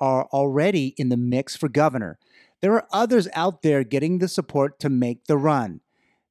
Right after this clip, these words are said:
They are the squeaky lawmaker calling out the administrations from their respective bully pulpits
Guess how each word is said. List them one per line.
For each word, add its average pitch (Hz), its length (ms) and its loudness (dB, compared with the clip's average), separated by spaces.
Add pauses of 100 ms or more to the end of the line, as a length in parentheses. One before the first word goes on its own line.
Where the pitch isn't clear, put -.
They 120 140 -2
are 123 240 0
the 120 220 -4
squeaky - 480 -4
lawmaker 123 560 -2
calling 127 420 -4
out 120 180 -4
the 123 120 -2
administrations 127 880 -4
from 120 260 -4
their 113 160 -2
respective 107 540 -8
bully 127 180 -2
pulpits 110 540 -6